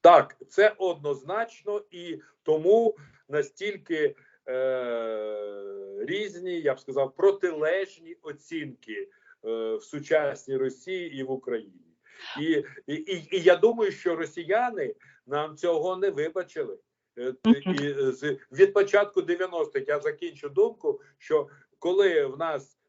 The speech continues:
Speaker 1: з'явилися, е, е, ще проекти купюр, на десятигривневій купюрі, а зараз і десятигривнева монета є,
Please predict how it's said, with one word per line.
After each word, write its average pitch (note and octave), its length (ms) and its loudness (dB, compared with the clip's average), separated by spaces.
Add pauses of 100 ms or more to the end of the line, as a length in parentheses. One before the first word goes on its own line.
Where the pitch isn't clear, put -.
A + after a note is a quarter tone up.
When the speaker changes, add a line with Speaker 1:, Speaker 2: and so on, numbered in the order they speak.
Speaker 1:
з'явилися, C#3 920 -2 (1080)
е, A#2 640 -2 (1000)
е, G#2 300 -4
ще C#3 220 6
проекти A#2+ 1000 4
купюр, G#3+ 640 0 (540)
на D3 80 6
десятигривневій D#3 920 -2
купюрі, G#3+ 840 -2 (220)
а A2+ 80 -8
зараз B2 360 -4
і A#2+ 40 -14
десятигривнева A#2+ 840 -4 (120)
монета F3 520 0
є, D#3+ 340 -4